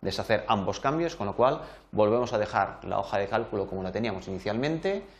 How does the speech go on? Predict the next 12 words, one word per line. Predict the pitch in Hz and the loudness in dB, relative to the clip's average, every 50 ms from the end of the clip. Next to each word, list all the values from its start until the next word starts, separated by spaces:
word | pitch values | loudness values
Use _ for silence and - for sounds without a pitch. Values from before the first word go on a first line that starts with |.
| _ _ _ _ _ _ _ | _ _ _ _ _ _ _
y, | 170 175 190 190 - - - - - | 4 4 4 4 2 -2 -8 -4 0
eh, | 131 120 113 110 110 107 104 107 - - | 2 2 4 4 4 4 4 2 0 0
le | - 123 139 143 139 | 0 2 2 2 4
llamamos, | 139 127 131 135 135 139 147 - - | 2 2 4 2 2 0 0 0 2
eh, | 127 120 117 117 113 113 - - | 4 4 6 6 6 4 2 2
y | - 117 117 110 110 | 2 2 4 4 4
el | 104 101 | 4 4
resultado | 107 - - 107 - 139 139 143 156 | 0 0 0 2 4 4 6 6 4
de | 147 | 4
los | 120 - | 4 2
beneficios | 98 95 95 92 120 110 117 117 110 | 0 0 -4 -4 -4 -4 -4 -4 -4
esperados, | 113 113 - 120 131 151 170 196 196 190 - | -4 0 4 4 6 6 4 4 0 -2 -8